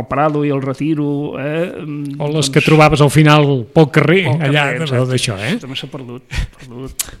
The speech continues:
Speaker 2: Acabarem amb Joan Capri, amb un monòleg sensacional que es diu L'enterramorts, declamat per un home que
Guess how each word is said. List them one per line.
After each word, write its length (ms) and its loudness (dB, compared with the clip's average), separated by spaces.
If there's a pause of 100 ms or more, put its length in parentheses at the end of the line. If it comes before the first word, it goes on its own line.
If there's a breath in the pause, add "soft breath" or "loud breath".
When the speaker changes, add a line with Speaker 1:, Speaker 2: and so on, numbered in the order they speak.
(1120 loud breath)
Speaker 2:
Acabarem 400 6
amb 160 6
Joan 160 0
Capri, 320 -6 (520)
amb 120 -10
un 80 -8
monòleg 400 -4 (300)
sensacional 880 2 (320)
que 120 -6
es 100 -6
diu 160 2
L'enterramorts, 960 0 (2000 soft breath)
declamat 760 0
per 160 2
un 140 4
home 240 2 (720)
que 140 6